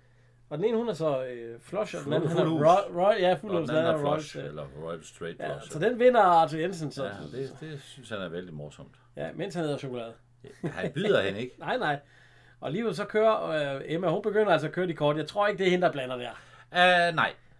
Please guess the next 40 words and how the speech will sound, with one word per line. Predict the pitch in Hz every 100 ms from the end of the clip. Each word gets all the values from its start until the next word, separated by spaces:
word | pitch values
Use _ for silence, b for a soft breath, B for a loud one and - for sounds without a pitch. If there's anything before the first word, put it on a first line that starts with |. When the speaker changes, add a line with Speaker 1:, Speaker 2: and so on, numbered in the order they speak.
| -
Speaker 2:
Fordi | - 120 123
hvis | 110
du | -
lægger | 120 120
mærke | 117 151 160
til | 139
antallet | 143 143 135
af | 110
smykker, | - 147 135
hun | 98 107
har | 104
på | 95
fingrene, | 123 131 113
når | 98
hun | 92
blander | 104 104
kort | - 104 110 -
der, | 92
det | 92 110
er | 104
ikke | 101
det | 110
Speaker 1:
Ja. | 160
Speaker 2:
samme | 95 107 107
antal, | 85 98 180 -
som | -
hun | 87 85
har | 85 82
smykker | - 82 76
på, | 82
når | 82
hun | 90
spiller | 107
kort. | 104 110
Speaker 1:
Så, | - 160 -
ja. | 160 214 170 b b b b b _
Så | 339
kommer | 320 240
Johannes | 156 151 277 185
ind | 196